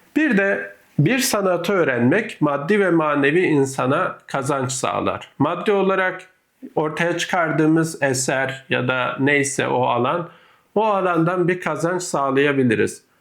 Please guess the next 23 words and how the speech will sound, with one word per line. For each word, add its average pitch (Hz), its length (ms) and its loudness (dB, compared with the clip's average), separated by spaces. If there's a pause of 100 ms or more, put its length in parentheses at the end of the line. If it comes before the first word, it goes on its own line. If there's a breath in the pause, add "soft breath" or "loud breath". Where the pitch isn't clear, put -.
(200)
Manevi 185 520 2
olarak 160 500 0
da 208 140 0
ruhsal 175 500 -2 (300)
psikolojimiz 135 960 0 (160)
iyi 143 200 2
olur. 104 420 0
Çünkü 147 280 0
o 147 100 0
sanatla 147 540 -2
meşgul 131 400 0
olduğumuzda 113 880 0
meşk 147 360 -2
halinde 117 640 0 (420 loud breath)
bütün 165 360 2
dertlerimizi, 131 800 2
sıkıntılarımızı 139 1040 0 (280 loud breath)
bir 175 200 2
kenarda 131 580 0
bırakırız. 117 640 -2 (420 soft breath)
İnsanoğlu 180 840 0
bir 220 140 2
sorunu 127 640 0